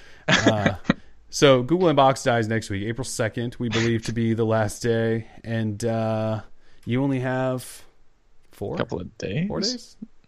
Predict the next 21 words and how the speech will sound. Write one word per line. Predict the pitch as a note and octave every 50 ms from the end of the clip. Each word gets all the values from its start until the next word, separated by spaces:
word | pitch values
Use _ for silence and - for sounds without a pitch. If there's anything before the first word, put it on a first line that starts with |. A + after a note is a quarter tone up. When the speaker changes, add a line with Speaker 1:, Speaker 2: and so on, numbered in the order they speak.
| _ -
Speaker 2:
Yeah. | F#2 F2+ G#2 G#2+
Speaker 1:
Three | B2+ - B2 B2
days? | C3 C#3+ D3 C#3+ - - - - _ - - - - _ _ -
At | B2
least, | D3+ D#3+ - -
like, | D3+ E3 D#3+ -
three. | - G2 F2+ F2 E2+ F2+ G2+ A2 - _ -
You | - F3+
have, | D#3+ B2+ A#2
like, | G2+ -
three | - - F#2+ F#2 F#2
or | F#2+
so | F#2+ - G2+ F#2+ F#2
days | F2+ G2 F#2+ F#2+ F#2 F#2
if | F2+
you're | F#2+ F#2 E2+
listening | E2+ F2+ F2 - - F2 E2+ D#2+
to | - F#2+
this | E2+ E2+ E2 -
right | F#2+ F2 E2+ E2+
now | F#2 F#2 F#2 F#2 F2 E2+